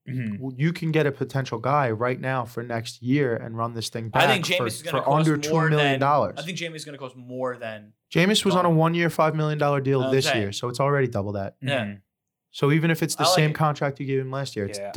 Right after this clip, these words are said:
Speaker 2: double
Speaker 1: the
Speaker 2: what you
Speaker 1: Saints
Speaker 2: could
Speaker 1: make
Speaker 2: pay
Speaker 3: I don't know if I
Speaker 2: him.
Speaker 3: like him in, in, in New Orleans, but I, but I like, I
Speaker 2: Well,
Speaker 3: like
Speaker 2: I
Speaker 3: it.
Speaker 2: like the
Speaker 1: Yeah.
Speaker 2: idea if anyone's gonna fix Darnold's footwork and, and his
Speaker 3: Payton.
Speaker 2: erraticness, it's Sean Payton.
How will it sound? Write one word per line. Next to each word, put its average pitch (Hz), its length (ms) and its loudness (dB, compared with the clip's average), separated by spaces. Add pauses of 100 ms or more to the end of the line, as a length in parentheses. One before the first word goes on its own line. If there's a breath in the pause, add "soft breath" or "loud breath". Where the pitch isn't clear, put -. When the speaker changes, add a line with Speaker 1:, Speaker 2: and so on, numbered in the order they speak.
Speaker 2:
double 127 140 2
Speaker 1:
the 123 40 2
Speaker 2:
what 123 120 -2
you 120 60 0
Speaker 1:
Saints 123 120 -6
Speaker 2:
could 120 120 -8
Speaker 1:
make 107 60 -6
Speaker 2:
pay 233 60 0
Speaker 3:
I 277 40 2
don't 311 60 0
know 269 120 4
if 220 60 0
I 180 100 2
Speaker 2:
him. 156 40 -2
Speaker 3:
like 165 180 2
him 185 140 -4
in, 156 180 -2
in, 147 440 -2
in 143 160 -6
New 147 120 -6
Orleans, 139 440 -4
but 135 160 -2
I, 131 140 0 (180)
but 139 160 -2
I 131 80 0
like, 127 280 -4
I - 120 -20
Speaker 2:
Well, 127 160 -2
Speaker 3:
like 139 100 4
Speaker 2:
I 143 100 8
Speaker 3:
it. - 20 6
Speaker 2:
like 202 160 4
the 135 80 2
Speaker 1:
Yeah. 170 160 6
Speaker 2:
idea 156 400 2
if 131 160 0
anyone's 151 400 2
gonna 120 180 -2
fix - 540 -4
Darnold's 123 440 -4
footwork 127 600 -4
and, 110 260 -8
and 107 400 -6
his 117 220 -2
Speaker 3:
Payton. 107 140 -2
Speaker 2:
erraticness, 135 640 0
it's 107 160 -6
Sean 110 360 -4
Payton. 113 460 -6